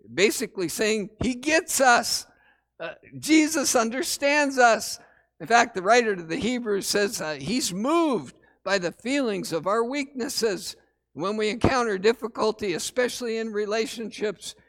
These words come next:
he's touched by that because he experienced that without bitterness. And, uh, in John seventeen, uh, Jesus prays,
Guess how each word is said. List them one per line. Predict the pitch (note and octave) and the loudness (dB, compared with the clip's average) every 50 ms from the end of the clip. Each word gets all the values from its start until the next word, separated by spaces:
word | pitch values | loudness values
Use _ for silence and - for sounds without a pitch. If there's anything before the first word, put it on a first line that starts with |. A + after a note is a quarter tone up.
| _ _ | _ _
he's | - G3 G#3 F3 - - | -8 -6 -6 -4 -6 -6
touched | - - G#3+ A#3+ A#3 - - - - | -4 -2 -2 -2 -2 -6 -12 -14 -4
by | A3+ A3+ G#3+ G#3 | -2 0 0 2
that | G3+ G#3 G#3 G3+ F#3+ D3+ - _ _ _ _ _ _ _ _ | 2 2 2 2 0 -2 -6 _ _ _ _ _ _ _ _
because | - C#3+ C#3 - - C3 B2+ - | -8 -8 -6 -6 -8 -6 -4 -4
he | E3 F#3 F#3+ | -2 -2 -2
experienced | F3 - - - - B3 B3 B3 B3 A#3 A3+ A3 A#3+ - - | -2 -4 -8 -8 -6 -4 -2 -2 0 0 -2 -2 -2 -4 -2
that | G3 G3 F#3 E3 D3 | 0 0 0 0 -2
without | D#3+ - F#3+ D3+ C#3+ C#3 E3 | -4 -4 -2 -4 -4 -2 2
bitterness. | G#3 A#3 A#3 A#3 A3+ A3+ G#3+ G#3 - - - - - - _ _ _ _ _ _ _ _ | 2 2 4 4 2 2 2 0 0 -2 -6 -8 -10 -14 _ _ _ _ _ _ _ _
And, | E3 D#3+ F3+ F3 E3 | -4 -2 -2 2 2
uh, | D#3+ D#3 D3+ | 2 2 2
in | E3+ F#3 E3 | 0 -4 0
John | - A3 B3 C#4 C4 - C4 A3+ | 4 6 8 8 8 6 4 2
seventeen, | - - B3 A#3+ A3 B3+ G#3+ G3+ - - G#3+ C4 B3+ C4 A#3+ G#3+ - - - _ _ _ _ _ _ _ _ _ _ - | 0 2 4 2 2 0 -4 -6 -6 -4 -2 -2 0 0 -2 -4 -6 -8 -14 _ _ _ _ _ _ _ _ _ _ -10
uh, | E3 F3 | -8 -8
Jesus | D3+ B2+ G#3 B3+ - - B3+ G#3 - - | -6 -2 -2 -2 -2 0 -2 -2 -4 -4
prays, | - - - B3+ C4 C4+ C4 B3+ A#3 C4+ G#3+ - - | -8 0 4 6 6 8 6 6 4 0 -4 -8 -10